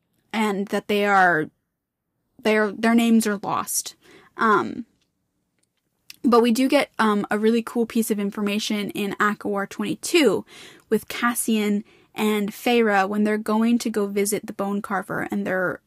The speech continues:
hiking up the mountain. And it says, "But Cassian scanned the gray, heavy sky as if hunting for spying eyes. Then the moss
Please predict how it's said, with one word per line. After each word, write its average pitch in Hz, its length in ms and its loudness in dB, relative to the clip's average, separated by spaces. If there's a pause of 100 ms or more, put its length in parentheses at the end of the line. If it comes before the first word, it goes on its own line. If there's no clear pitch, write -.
(100)
hiking 220 680 -2
up - 240 -8
the 208 80 -8
mountain. - 560 -4 (380)
And 214 140 -2
it - 120 -6
says, 175 640 -2 (640)
"But 233 160 -2
Cassian 294 500 4
scanned 226 480 4
the 220 140 2
gray, 214 400 6
heavy 202 320 2
sky 190 480 0
as 202 160 -4
if 214 160 0
hunting 226 480 2
for 214 160 -4
spying 202 540 -2
eyes. - 600 -4 (680)
Then 220 240 6
the 214 40 4
moss 202 680 2